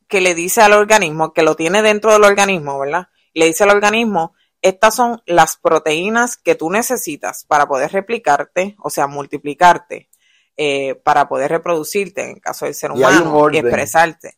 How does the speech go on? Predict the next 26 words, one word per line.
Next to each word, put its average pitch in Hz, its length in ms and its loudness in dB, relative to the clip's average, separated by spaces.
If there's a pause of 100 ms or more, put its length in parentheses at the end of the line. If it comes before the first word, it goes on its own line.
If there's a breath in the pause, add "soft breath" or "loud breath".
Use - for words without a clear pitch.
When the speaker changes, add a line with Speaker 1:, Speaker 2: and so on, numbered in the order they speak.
(240)
Speaker 1:
Hay 156 120 -4
un 170 160 -8
orden 175 420 2
de 147 80 -6
esas 156 200 -4
proteínas, 180 560 -2 (100)
cómo 220 380 6
las 170 280 2
va 165 60 6
a 170 60 8
hacer, 170 180 0
le 160 80 -2
explica 196 420 0
todo, 143 320 -6 (320)
cómo 160 260 0
las 156 300 0
va 147 100 6
a 120 40 4
hacer 143 300 -2
esas 147 240 -4
proteínas, 147 520 -4
cómo 156 220 -2
las 156 240 0
va 151 200 4
a 147 120 6
doblar 147 720 6